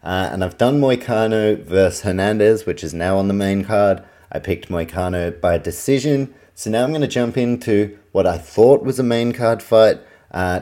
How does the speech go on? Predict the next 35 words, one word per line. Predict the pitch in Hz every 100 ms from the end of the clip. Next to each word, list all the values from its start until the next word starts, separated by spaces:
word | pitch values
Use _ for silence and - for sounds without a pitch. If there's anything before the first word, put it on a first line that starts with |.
| - _ -
I | 95
now | 90 101 113
know | 110 98 98 95
that | - 85
this | - 87
is | 82 73 - -
a | 82 82
preliminary | - 101 98 98 101 90 85 82
card | 87 82 78
fight, | - 87 85 - - _
but | 107 104 98
I'm | 107
gonna | 123 123
include | 104 - 104 98
it | 95 -
because | - 107 90
I | 92
wanted | 101 113 107
to | 90
do | 82 90 87 85 - - _
every | - 113 110 107
fight | - 98 92 92 -
on | 92
this | 90 87 -
card, | 98 92 90 85
so | - - 87 90
I'm | -
gonna | 107 113
make | 101 98
sure | - 95
I | 92
get | 92 87
that | 92 80
one | 92 90
done. | 131 139 143 135